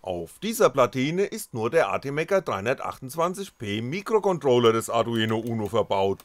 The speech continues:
und die L-E-D-Matrix ist größer. Ich geb zu, auch dieses Design wird wohl kein Verkaufsschlager. Ich arbeite weiter daran. Der Datenaustausch per Infrarotschnittstelle läuft für Menschen unsichtbar und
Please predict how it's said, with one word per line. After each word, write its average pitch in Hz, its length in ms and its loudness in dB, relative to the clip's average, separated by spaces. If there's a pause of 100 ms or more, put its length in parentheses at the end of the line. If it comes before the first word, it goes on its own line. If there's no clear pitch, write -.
und 107 280 -10
die 107 120 -8
L-E-D-Matrix 120 1000 -2
ist - 340 -12
größer. 123 600 4 (680)
Ich - 160 -10
geb 226 220 -2
zu, 220 360 0
auch 175 260 4 (160)
dieses 185 400 -4
Design 113 500 0
wird 135 200 2
wohl 160 180 -4
kein 107 380 -4
Verkaufsschlager. 107 1160 2 (260)
Ich 190 200 -6
arbeite 110 480 2
weiter 123 340 6
daran. 104 460 4 (1600)
Der 208 120 2
Datenaustausch 160 840 2
per 117 240 2
Infrarotschnittstelle 135 1040 2
läuft 185 300 2
für 220 100 2
Menschen 175 500 -4
unsichtbar 185 880 0
und 220 220 -8